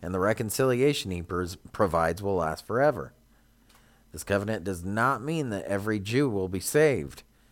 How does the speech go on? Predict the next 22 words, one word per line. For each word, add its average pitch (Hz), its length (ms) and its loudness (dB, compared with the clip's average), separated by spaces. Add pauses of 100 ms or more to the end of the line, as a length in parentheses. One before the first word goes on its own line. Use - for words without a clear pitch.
(140)
but 95 100 0
it - 220 -4
does 139 320 4
mean 101 240 -4
that 98 180 -2 (140)
Israel 151 460 4
as 147 140 2
a 143 40 -4
nation 147 480 -2
will 90 120 -4
worship 98 360 -4
their 95 140 -2
Messiah. 101 640 -2 (760)
The 85 140 0
Old 98 180 4
Testament 110 480 -2
prophets 123 460 2
who 123 100 -4
spoke - 420 2
of 107 140 0
this 92 200 -2
covenant, 85 480 -4